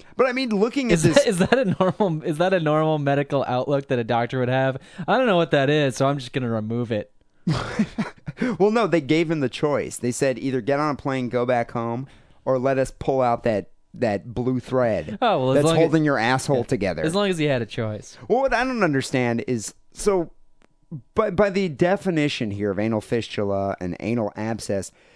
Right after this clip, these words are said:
Speaker 1: this guy's asshole must have looked like a big, red, pulsating, bloody piece of manicotti. I mean, if you think about it, it's just like this big, <laughs> red, bloody, pulsating, pussy hole.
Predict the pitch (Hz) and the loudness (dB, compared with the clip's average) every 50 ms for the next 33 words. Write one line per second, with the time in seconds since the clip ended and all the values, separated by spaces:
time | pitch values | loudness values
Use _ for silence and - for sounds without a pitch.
0 | _ - - 233 - - 269 240 185 143 127 123 123 - - - 120 113 110 107 | _ -4 -4 -4 0 0 0 0 2 2 0 0 0 -2 -2 -4 -4 -2 -4 -4
1 | 104 - 110 117 113 - 117 107 95 90 92 - 127 127 123 104 - 101 98 110 | -6 -6 -8 -8 -6 -4 -6 -6 -6 -8 -4 -2 -2 0 0 -2 -4 -4 -2 0
2 | 113 110 107 104 98 - - - 131 131 127 123 123 - - - 135 120 117 110 | 0 0 0 -2 -8 -12 -12 -6 -2 0 0 0 -2 -4 -4 -2 0 0 0 0
3 | 110 107 98 101 98 87 - - 120 120 120 117 117 113 110 104 101 95 90 78 | -2 -2 -2 -4 -8 -8 -6 -2 0 0 0 0 0 0 0 0 -2 -2 -6 -8
4 | - _ _ _ _ _ _ _ _ _ - - 156 143 127 - 131 117 117 117 | -14 _ _ _ _ _ _ _ _ _ -2 0 0 0 0 -2 -2 -2 0 -2
5 | 110 92 90 - - 127 110 101 95 - 65 - - - - - - _ - - | -2 -2 -4 -4 -4 -4 -2 -2 -4 -4 -6 -10 -12 -18 -20 -20 -20 _ -20 -20
6 | _ - - - - 143 160 185 190 185 170 156 196 160 208 214 143 165 147 131 | _ -20 -12 -2 0 2 2 4 2 2 2 2 2 2 2 2 4 2 2 2
7 | 127 120 117 120 120 131 127 - 160 165 - 175 170 156 - 156 135 107 101 151 | 2 2 2 2 2 2 0 0 -2 -4 0 0 0 2 2 0 0 2 2 2
8 | 175 185 190 170 139 143 127 120 185 180 165 - 139 113 - 143 147 151 147 143 | 4 4 2 2 0 -2 0 2 2 2 2 0 0 -2 0 2 2 2 4 2
9 | 156 143 123 - - 147 143 139 135 - - 143 135 127 131 127 117 - - 135 | 2 0 0 0 0 2 2 2 0 0 0 0 2 2 0 -2 -2 -2 0 0
10 | 131 - - 127 123 107 98 117 120 120 120 107 90 82 - | 0 0 -2 -2 -2 -2 0 0 0 2 2 0 -2 -4 -6